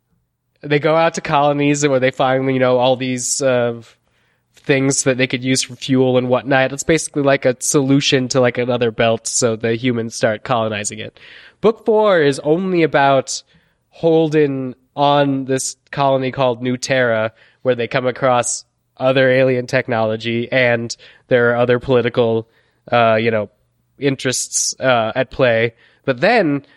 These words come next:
book five jumps from having, like, four point of view characters that are telling the story to a whopping fifteen. It's called Nemesis Games, and it's basically about everybody else colonizing this.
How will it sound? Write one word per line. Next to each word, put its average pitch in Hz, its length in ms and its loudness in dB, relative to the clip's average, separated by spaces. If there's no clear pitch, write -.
book 139 320 -2
five 131 760 0
jumps 165 320 -2
from 170 180 0
having, 151 440 0
like, 127 300 0
four 180 560 0
point 151 280 0
of 127 80 -2
view 127 160 -4
characters 123 560 -2
that 120 100 0
are 120 40 -2
telling 120 280 -2
the 113 80 -8
story 117 500 0
to 135 160 -4
a 135 80 4
whopping 170 560 0
fifteen. 156 920 0
It's 156 180 0
called 160 240 0
Nemesis 156 520 0
Games, 117 500 -2
and 139 180 -2
it's 208 140 -2
basically 180 460 0
about 139 420 2
everybody 156 560 2
else 160 400 0
colonizing 117 880 0
this. 110 460 -6